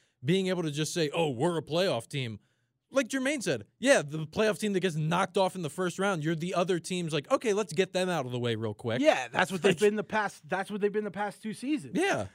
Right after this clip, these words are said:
Speaker 2: That, that Atlanta Hawks run from two thousand twenty-one is getting further and further and further away, ladies
Speaker 1: Yeah.
Speaker 2: and gentlemen. It feels like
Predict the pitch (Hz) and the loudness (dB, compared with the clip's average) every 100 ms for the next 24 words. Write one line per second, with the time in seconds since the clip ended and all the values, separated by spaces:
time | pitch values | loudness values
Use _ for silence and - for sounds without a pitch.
0 | _ 143 202 - - 180 202 247 - 226 | _ -2 -2 -4 -8 0 2 2 0 -4
1 | 208 202 208 202 208 202 190 151 _ _ | -2 -2 -2 -2 0 0 0 -6 _ _
2 | 175 180 175 - - - - 147 143 120 | 0 0 0 -4 -16 -18 -6 -2 -2 -2
3 | 110 _ _ - 139 - 165 165 156 143 | -12 _ _ -14 -12 -8 -6 -2 -4 -6
4 | - 151 135 123 113 107 _ _ _ 135 | -12 -10 -10 -10 -14 -18 _ _ _ -14
5 | 120 - 135 117 - - - 143 170 170 | -12 -8 -10 -10 -18 -20 -12 -6 -4 -2
6 | 175 170 170 _ _ - - - - 131 | -4 -4 -10 _ _ -20 -20 -20 -14 -4
7 | 160 165 156 160 165 151 _ _ _ - | -2 -2 -2 -2 -4 -6 _ _ _ -20
8 | - - - - 185 202 185 190 185 175 | -20 -20 -20 -4 2 2 4 4 4 4
9 | 180 147 110 - _ _ 143 156 156 170 | 4 2 -2 -12 _ _ -2 0 2 2
10 | 240 165 147 147 147 147 165 170 - 208 | 2 2 0 -2 -4 -2 -4 -4 0 2
11 | 208 185 175 156 | 2 2 -4 -4